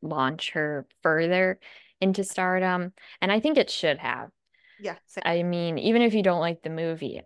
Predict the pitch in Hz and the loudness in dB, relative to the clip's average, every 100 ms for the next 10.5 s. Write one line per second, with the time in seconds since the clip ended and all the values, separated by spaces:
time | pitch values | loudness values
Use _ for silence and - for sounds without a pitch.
0 | - 165 - _ _ _ _ - 190 185 | -6 -6 -8 _ _ _ _ -4 0 0
1 | - 175 160 156 147 147 151 151 143 139 | 0 -2 0 -2 -2 -2 -2 -2 0 -4
2 | - _ - 165 135 - - 165 151 - | -6 _ -10 -4 -4 -4 -2 0 2 -2
3 | - _ _ - 160 - 156 151 - - | -8 _ _ -10 -8 -4 -4 -4 -6 -6
4 | 160 156 156 156 - - - - - 151 | -6 -2 -2 -4 -10 -8 -8 -10 -2 2
5 | 151 156 156 165 - _ _ _ _ _ | 2 0 -2 -4 -8 _ _ _ _ _
6 | _ _ _ _ - - - - - 214 | _ _ _ _ -20 -20 -20 -20 -2 2
7 | 175 143 85 - 190 185 185 196 165 208 | 2 0 -2 -2 -2 -2 -4 -4 0 0
8 | 214 240 277 220 233 233 294 254 - 240 | 0 -4 -4 0 0 2 -2 -4 0 4
9 | 233 214 - - 226 202 202 - - 214 | 6 4 0 -8 -6 -6 -8 -6 -4 -4
10 | 220 233 240 233 269 | -8 -8 -2 -2 -2